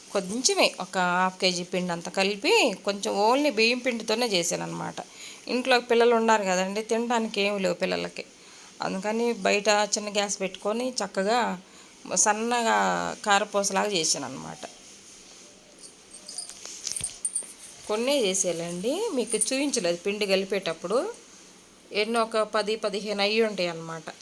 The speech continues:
సన్నటితోనైతే మా అబ్బాయి, ఆ, టీలో వేసుకొని తింటాడు సన్న కారపూస, చాలా ఇష్టం ఆయనకి దీంతో చేస్తే, అందుకని దీంట్లో చేశాను అనమాట, లావు చేయకుండా. చూడండి ఎలా ఉండే, అసలు సూపర్గా ఉండే, కరకరలు ఆడుతున్నాయి. నువ్వులు వేసాను, తెల్ల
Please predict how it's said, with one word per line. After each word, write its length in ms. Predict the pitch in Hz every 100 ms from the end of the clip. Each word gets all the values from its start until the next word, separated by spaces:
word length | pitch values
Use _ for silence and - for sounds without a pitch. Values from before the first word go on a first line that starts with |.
| -
సన్నటితోనైతే 1000 | 220 233 247 247 226 226 226 208 214 254 233
మా 60 | 202
అబ్బాయి, 360 | 202 220 262 262 190 180 - - - - 185
ఆ, 20 | 180 175 -
టీలో 240 | 294 302 233
వేసుకొని 320 | 226 - 240
తింటాడు 320 | 214 180 175 175
సన్న 180 | 190 202 202
కారపూస, 440 | 185 170 - 160 - - 202
చాలా 240 | 190 196 202
ఇష్టం 220 | - 220 190
ఆయనకి 260 | 170 170 175
దీంతో 260 | 202 190 190 180
చేస్తే, 320 | 180 - - - - - - - - - -
అందుకని 420 | 190 202 214 220 269 226
దీంట్లో 320 | 226 220 214 190
చేశాను 300 | 180 170 165
అనమాట, 280 | 175 170 165 185
లావు 280 | 185 196 190 170
చేయకుండా. 460 | 160 160 170 170 - - - - - - - -
చూడండి 300 | 233 233 220
ఎలా 120 | 208 208
ఉండే, 160 | 208 214
అసలు 180 | 208 196
సూపర్గా 360 | 208 208 196 196
ఉండే, 160 | 220 240 233
కరకరలు 440 | 202 196 196 233 226
ఆడుతున్నాయి. 440 | 180 - 156 160 - - - - - - 208
నువ్వులు 280 | 220 254 208
వేసాను, 420 | 190 185 180 220 381 494 - - - - 214
తెల్ల 180 | 202